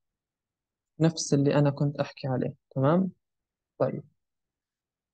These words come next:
هيك خلصنا عملية digestion، هسه رح نبلش بعملية الابسوربشن. عملية الابسوربشن بتصير بالسمول انتستين وفي اللارج انتستين. يعني متى وين بتبلش عملية الابسوربشن؟ في السمول واللارج انتستين.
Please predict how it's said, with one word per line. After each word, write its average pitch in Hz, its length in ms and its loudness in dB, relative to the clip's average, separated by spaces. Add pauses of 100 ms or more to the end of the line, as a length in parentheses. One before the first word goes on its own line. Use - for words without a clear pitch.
(480)
هيك 175 140 6
خلصنا 165 420 4
عملية 151 280 2
digestion، 160 520 0
هسه 196 220 0
رح 175 140 -2
نبلش 170 320 0
بعملية 156 340 -2
الابسوربشن. 143 640 -4
عملية 170 220 4
الابسوربشن 175 600 0
بتصير 151 280 -2
بالسمول 139 440 -2
انتستين 165 480 0
وفي 160 420 2
اللارج 143 360 2
انتستين. - 500 -12
يعني 139 260 0
متى 170 240 2
وين 151 260 4
بتبلش 143 360 -4
عملية 143 200 -4
الابسوربشن؟ - 580 -2
في 202 80 -6
السمول 170 420 2
واللارج 143 320 4
انتستين. - 400 -10